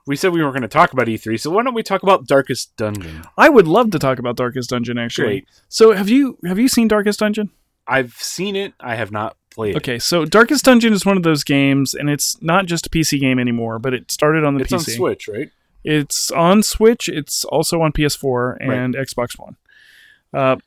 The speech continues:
Speaker 2: it's a turn-based strategy game where basically you build a small party of adventurers and you go into this dungeon and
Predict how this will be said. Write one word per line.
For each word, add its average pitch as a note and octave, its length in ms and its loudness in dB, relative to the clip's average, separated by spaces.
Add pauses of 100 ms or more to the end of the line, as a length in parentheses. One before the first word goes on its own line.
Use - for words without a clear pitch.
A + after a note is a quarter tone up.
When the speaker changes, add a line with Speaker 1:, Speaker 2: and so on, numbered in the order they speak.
(260)
Speaker 2:
it's F3 160 2
a D#3+ 60 2
turn-based F#3+ 800 4
strategy D#3 640 2
game C3 440 0
where C3 540 0
basically D3 540 -2
you C#3 160 0
build C3+ 260 -2
a C3 100 -2
small C#3+ 260 -2
party C#3 240 0
of C3 80 -4
adventurers B2+ 600 -6
and B2 80 -6
you B2+ 100 -4
go C3 160 0
into C3 220 -4
this A#2 220 -12
dungeon A#2+ 640 -6
and A#2 360 -6